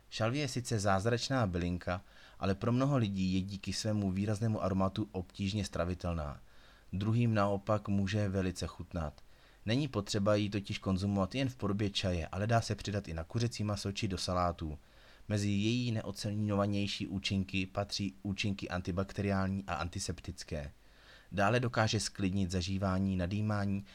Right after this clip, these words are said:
a dokonce pomůže při problémech s lupy, plísněmi a mykózou.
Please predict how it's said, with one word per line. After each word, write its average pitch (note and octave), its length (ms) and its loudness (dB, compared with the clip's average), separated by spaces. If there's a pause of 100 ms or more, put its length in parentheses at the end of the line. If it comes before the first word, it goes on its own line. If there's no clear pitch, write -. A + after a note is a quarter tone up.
(120)
a - 60 -8
dokonce C3+ 440 -2
pomůže G#2 480 0
při - 160 -6
problémech F2+ 520 0
s - 100 -8
lupy, G#2 320 -2
plísněmi F2+ 540 -2
a E2+ 80 -4
mykózou. F2 640 0